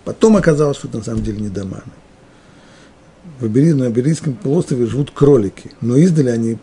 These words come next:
приняли кроликов за доманов. Как они назвали это место? Ишфаним.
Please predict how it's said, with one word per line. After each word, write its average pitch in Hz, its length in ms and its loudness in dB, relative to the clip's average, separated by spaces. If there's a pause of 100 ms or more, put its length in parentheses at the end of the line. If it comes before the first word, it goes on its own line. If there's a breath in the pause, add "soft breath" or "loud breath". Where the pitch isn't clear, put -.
(280)
приняли 123 360 -2
кроликов 180 520 -2 (460 soft breath)
за 135 180 4
доманов. 107 480 -6 (340 loud breath)
Как 160 240 2
они 147 160 4
назвали 120 460 0
это 113 220 -4
место? 101 500 -8 (460 soft breath)
Ишфаним. 165 1120 4